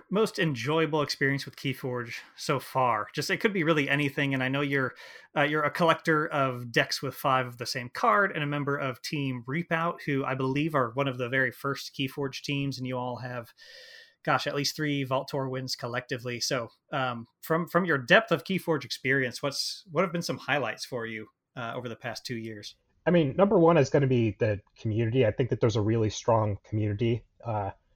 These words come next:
Speaker 2: with this game. I'm involved pretty heavily with, uh, a lot of the Discords and the, the Facebook page,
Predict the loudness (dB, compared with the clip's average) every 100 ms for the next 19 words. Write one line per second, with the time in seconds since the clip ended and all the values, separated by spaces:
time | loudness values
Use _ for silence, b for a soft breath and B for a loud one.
0 | _ -2 0 0 2 4 4 0 _ _
1 | _ -6 0 2 6 8 8 6 2 4
2 | 4 2 2 2 2 4 2 2 -2 -8
3 | _ _ -4 0 0 0 -2 -2 -2 0
4 | 4 4 2 -4 -4 -6 -8 -8 -6 -4
5 | -4 -2 2 2 2 -6